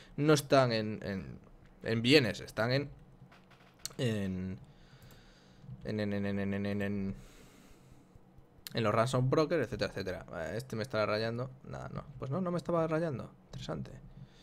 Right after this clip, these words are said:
Vale, vamos allá, Kele. Tengo que ir a la colonia a dejar est-, esclavos. Tenía razón, tenía razón en el chat, tenía razón.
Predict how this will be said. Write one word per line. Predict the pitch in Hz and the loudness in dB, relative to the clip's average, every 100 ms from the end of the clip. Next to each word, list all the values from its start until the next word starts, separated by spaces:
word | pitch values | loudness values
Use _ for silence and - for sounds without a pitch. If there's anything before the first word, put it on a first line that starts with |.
| - - - - - | -20 -20 -20 -10 0
Vale, | 110 | 2
vamos | 127 151 | 2 2
allá, | 113 104 | 2 2
Kele. | 117 151 160 143 - - - - - - - | 2 2 2 -2 -12 -20 -20 -20 -20 -20 -4
Tengo | 123 117 | 0 4
que | |
ir | 110 | 4
a | |
la | 107 | 4
colonia | 110 110 113 | 4 2 2
a | |
dejar | 107 - | 0 -2
est-, | 110 - - - | -6 -8 -20 -14
esclavos. | - - 110 - 131 - - - - - - - - - - - - - - - - - | -12 -4 -2 -2 -6 -12 -18 -20 -20 -20 -20 -20 -20 -20 -20 -20 -20 -20 -20 -20 -20 -18
Tenía | - 123 170 | -4 0 2
razón, | 196 226 202 | 2 2 2
tenía | 87 117 | 0 0
razón | 160 170 208 147 | 0 0 0 0
en | |
el | 120 | 0
chat, | 127 95 - | -2 -4 -4
tenía | - 117 | -8 -6
razón. | 160 - 202 | -6 -6 -10